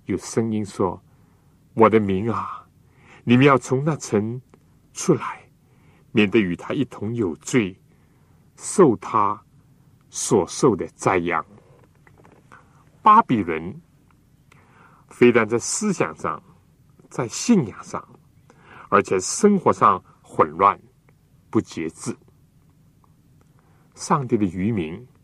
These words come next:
上帝在这最后的时期兴起的一个团体，一个末世的教会，就是要呼召上帝的子民从中出来，与巴比伦有分别。这是上帝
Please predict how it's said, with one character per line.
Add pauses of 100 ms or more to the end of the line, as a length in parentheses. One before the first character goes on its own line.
(640)
上
帝
在
这 (760)
最
后
的
时
期
兴
起
的
一
个
团
体， (240)
一
个
末
世
的
教
会， (840)
就
是
要 (320)
呼
召
上
帝
的
子
民 (380)
从
中
出
来， (600)
与
巴
比
伦
有
分
别。 (1160)
这
是
上
帝